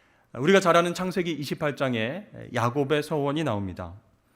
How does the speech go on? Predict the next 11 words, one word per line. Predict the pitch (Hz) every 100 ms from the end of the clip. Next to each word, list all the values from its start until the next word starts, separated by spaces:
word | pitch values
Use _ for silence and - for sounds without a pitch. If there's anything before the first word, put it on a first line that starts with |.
| _ _ _
야곱이 | 135 139 151 160
서원하여 | 156 170 165 151 147
이르되, | 127 123 120 131 131 117 92 107
"하나님 | 156 151 156 143 131 - _ -
나와 | 123 135 147
함께 | 143 170 165 160
계셔서 | 139 135 131 175 147 90 - _ _ _ _ _ _ -
이 | 175
길에서 | 185 185 190
나를 | 165 175 175
지키시고 | - 180 - 190 - 170 180 180 165 143 107 95 101 117